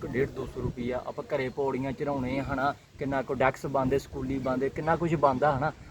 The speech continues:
ਅੱਜ ਕੱਲ੍ਹ ਮੰਜੇ, ਸਾਰਾ ਕੁ ਆਪਣਾ ਸਟੀਲ ਦਾ ਆ ਗਿਆ, ਹਨਾ। ਤੇ ਇਹ ਜੇ ਬੰਦੇ ਨੇ ਸਕਿੱਲ ਸਿੱਖੀ, ਉਹ ਆਈ ਟੀ ਆਈ ਕੀਤੀ, ਉਹ ਫੇਰ ਹੀ ਬੈਨੀਫਿਟ ਹੋਊਗਾ। ਉਸ ਤੋਂ ਬਾਅਦ ਤੁਸੀਂ ਲਾ ਲਓ ਵੈਲਡਿੰਗ, ਵੈਲਡਿੰਗ, ਪਲੰਬਰ, ਇਹੋ ਜਿਹੜੀਆਂ ਚੀਜ਼ਾਂ, ਇਹ ਹੁਨਰ, ਸਕਿੱਲ ਸਿੱਖੀ ਹੋਊ ਆਈ ਟੀ ਆਈ, ਇਹੋ ਜਾ ਕੇ ਅਬਰੋਡ,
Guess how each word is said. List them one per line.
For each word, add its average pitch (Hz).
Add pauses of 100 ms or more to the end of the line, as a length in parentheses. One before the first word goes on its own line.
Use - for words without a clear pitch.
ਅੱਜ 131
ਕੱਲ੍ਹ 147
ਮੰਜੇ, 143 (260)
ਸਾਰਾ 175
ਕੁ 165
ਆਪਣਾ 147
ਸਟੀਲ 139
ਦਾ 143
ਆ 120
ਗਿਆ, 110
ਹਨਾ। 131 (760)
ਤੇ 165 (160)
ਇਹ 180
ਜੇ 170
ਬੰਦੇ 160
ਨੇ 165
ਸਕਿੱਲ 160
ਸਿੱਖੀ, 160
ਉਹ 160
ਆਈ 143
ਟੀ 143
ਆਈ 147
ਕੀਤੀ, 139
ਉਹ 156
ਫੇਰ 139
ਹੀ 151
ਬੈਨੀਫਿਟ 135
ਹੋਊਗਾ। 127 (520)
ਉਸ 156
ਤੋਂ 160
ਬਾਅਦ 165
ਤੁਸੀਂ 165
ਲਾ 151
ਲਓ 151
ਵੈਲਡਿੰਗ, 127 (340)
ਵੈਲਡਿੰਗ, 131
ਪਲੰਬਰ, 135 (120)
ਇਹੋ 160
ਜਿਹੜੀਆਂ 170
ਚੀਜ਼ਾਂ, 151
ਇਹ 156 (240)
ਹੁਨਰ, 139
ਸਕਿੱਲ 139
ਸਿੱਖੀ 165
ਹੋਊ 139
ਆਈ 127
ਟੀ 120
ਆਈ, 117 (360)
ਇਹੋ 147
ਜਾ 147
ਕੇ 143
ਅਬਰੋਡ, 131